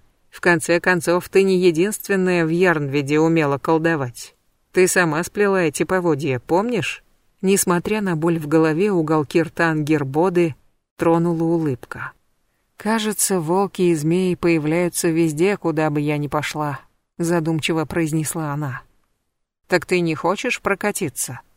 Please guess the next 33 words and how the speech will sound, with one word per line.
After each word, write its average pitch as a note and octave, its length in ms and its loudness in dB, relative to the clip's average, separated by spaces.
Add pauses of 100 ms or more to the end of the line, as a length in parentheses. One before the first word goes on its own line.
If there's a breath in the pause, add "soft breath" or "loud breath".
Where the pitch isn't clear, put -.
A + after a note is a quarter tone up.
(240)
Думаю, G3+ 420 0
со F#3 180 0
мной F#3 220 0
все A3+ 300 -2
будет E3 360 0
в - 60 -20
порядке. D3 580 -4 (220)
Мне G3+ 240 -4
просто F#3 360 -4
нужно D#3+ 340 0
отдохнуть». D3 680 -6 (500)
Колдунья G3+ 520 2
протянула E3 640 0
руку D#3+ 300 0
к - 100 -18
поводьям, F#3 600 0 (380)
и F3+ 80 -2
они G#3+ 240 0
снова F3 420 -2
превратились D#3+ 800 0
в - 100 -18
трость, F3 460 -4
как - 200 -6
только D#3+ 360 -2
волчица D#3+ 600 -2
открыла D3 400 -4
пасть. - 540 -10 (460)
К - 80 -16
тому F#3 280 0
времени, F3 420 0
как D#3+ 220 -4
наступила E3 560 -2
ночь, F#3 300 -4